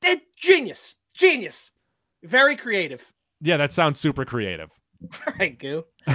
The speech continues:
Speaker 1: Uh, you'll, you'll hate me for this one because, well, we already know Pudgy Pig. He's on my
Speaker 2: I
Speaker 1: list.
Speaker 2: hate Pudgy Pig.
Speaker 1: You
Speaker 2: Just,
Speaker 1: hate him.
Speaker 2: I
Speaker 1: We have
Speaker 2: hated
Speaker 1: very
Speaker 2: that,
Speaker 1: different opinions
Speaker 2: like
Speaker 1: on
Speaker 2: I said,
Speaker 1: best,
Speaker 2: when I was
Speaker 1: and
Speaker 2: a
Speaker 1: that's
Speaker 2: kid, that
Speaker 1: okay.
Speaker 2: episode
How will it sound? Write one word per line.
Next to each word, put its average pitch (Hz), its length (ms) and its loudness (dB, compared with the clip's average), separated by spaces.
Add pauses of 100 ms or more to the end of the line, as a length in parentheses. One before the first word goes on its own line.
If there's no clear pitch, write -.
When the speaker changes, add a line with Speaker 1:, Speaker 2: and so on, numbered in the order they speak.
(280)
Speaker 1:
Uh, 208 340 8
you'll, 240 380 4
you'll 233 220 6
hate 262 240 2
me 240 100 0
for 202 140 -2
this 208 180 2
one 156 220 0
because, 160 480 6
well, 220 180 10
we 233 120 8
already 254 240 8
know 202 280 4 (320)
Pudgy 226 240 0
Pig. 185 320 0 (240)
He's 160 200 -6
on 190 100 6
my 165 120 -2
Speaker 2:
I 143 180 -2
Speaker 1:
list. 139 120 -2
Speaker 2:
hate 139 360 -4
Pudgy 117 280 -6
Pig. 110 240 -8
Speaker 1:
You - 100 2
Speaker 2:
Just, 269 100 2
Speaker 1:
hate 226 240 6
him. 170 120 0 (160)
Speaker 2:
I 196 200 8
Speaker 1:
We 262 60 6
have 311 200 10
Speaker 2:
hated 302 100 4
Speaker 1:
very 269 140 12
Speaker 2:
that, 254 80 2
Speaker 1:
different 262 240 2
opinions 240 280 0
Speaker 2:
like 208 100 6
Speaker 1:
on 277 60 8
Speaker 2:
I 254 60 10
said, 202 120 6
Speaker 1:
best, 277 160 8
Speaker 2:
when 202 80 6
I 233 60 6
was 247 100 6
Speaker 1:
and 208 60 6
Speaker 2:
a - 20 4
Speaker 1:
that's - 40 -4
Speaker 2:
kid, 240 140 6
that 247 180 8
Speaker 1:
okay. 202 80 2
Speaker 2:
episode 226 420 6